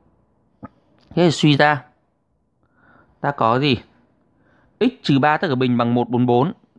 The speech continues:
Thì x trừ ba sẽ bằng một bốn bốn này, các em để ý này,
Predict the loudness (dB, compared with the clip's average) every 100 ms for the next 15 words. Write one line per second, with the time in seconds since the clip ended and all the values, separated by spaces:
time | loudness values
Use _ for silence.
0 | _ -8 -8 -8 -4 -4 -4 _ _ -10
1 | 0 2 4 2 2 0 0 -2 -4 -2
2 | 0 0 -2 -8 _ _ _ _ _ _
3 | _ _ _ -2 2 4 4 4 4 2
4 | 2 0 0 0 0 0 -2